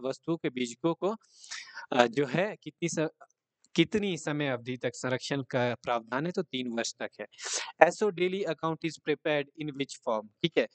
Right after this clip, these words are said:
"Esso daily account कौन से form में बनाया जाता है?" तो राइट answer है एसीजी ट्वेंटी टू। ठीक है, आगे बढ़ेंगे। अ, treasury passbook is maintained by the sub post office situated at treasury,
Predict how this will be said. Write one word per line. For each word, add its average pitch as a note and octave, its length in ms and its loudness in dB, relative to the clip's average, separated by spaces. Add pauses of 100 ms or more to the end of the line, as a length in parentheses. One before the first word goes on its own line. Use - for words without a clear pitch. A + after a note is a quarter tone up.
(320)
"Esso G3 240 2
daily E3 360 0
account D3+ 320 -2
कौन D3 260 -2
से D#3+ 140 -8
form C#3 260 0
में D3 120 -4
बनाया B2+ 340 -4
जाता B2 280 -4
है?" F3+ 40 0
तो E3 120 -2
राइट B2+ 260 0
answer C#3 280 -4
है G3 120 -4
एसीजी B2+ 400 -4
ट्वेंटी A#2 320 -8
टू। G#2+ 260 -16 (1200)
ठीक D#3 140 2
है, E3 80 2
आगे B2+ 280 0
बढ़ेंगे। C#3+ 400 -4 (640)
अ, C3 40 10
treasury D#3+ 600 0
passbook E3 500 0
is D3+ 160 -2
maintained D#3 600 -2
by C#3 260 0
the C#3 140 -4
sub E3+ 220 0 (220)
post C#3+ 340 -2
office B2 540 -4
situated D3+ 400 0 (100)
at B2 160 -2 (180)
treasury, C3 300 0